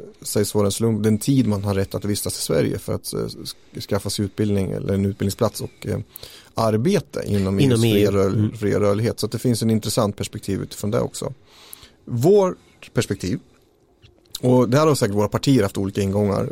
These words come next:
Speaker 1: rent ideologiskt och så. För mig som socialdemokrat så har vi i våran fullmäktigegrupp och vårat representantskap, för det är ju inte bara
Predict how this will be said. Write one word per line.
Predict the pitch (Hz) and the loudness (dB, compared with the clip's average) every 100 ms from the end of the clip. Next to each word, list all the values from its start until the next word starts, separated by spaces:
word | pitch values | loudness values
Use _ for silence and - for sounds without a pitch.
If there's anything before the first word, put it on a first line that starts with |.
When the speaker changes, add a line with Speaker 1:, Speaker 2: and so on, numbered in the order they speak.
| - | -8
Speaker 1:
rent | - 104 98 101 | -6 -2 -2 -2
ideologiskt | 95 92 80 - - | -4 -2 -4 -6 -8
och | - | -8
så. | 73 62 - - - - | -8 -8 -10 -20 -20 -2
För | - | 4
mig | 127 170 78 113 160 - | 4 4 2 0 -4 -8
som | - 104 | -6 -4
socialdemokrat | - - 95 101 - - - - - | -2 0 0 0 -2 -4 -6 -14 -8
så | - 110 107 80 - - - | 0 2 2 0 -6 -18 -12
har | 107 110 | -2 0
vi | 113 117 | 2 2
i | |
våran | 101 101 117 | 2 2 2
fullmäktigegrupp | 104 101 98 98 - 104 135 - | 2 0 0 -2 -4 -4 -4 -4
och | 101 | 0
vårat | 101 101 110 | 0 0 -2
representantskap, | 110 98 95 95 - - 92 | -6 -6 -4 -4 -4 -4 -4
för | - 101 | -4 0
det | |
är | |
ju | 117 | 0
inte | 104 104 | 0 0
bara | 107 98 101 | 0 0 -2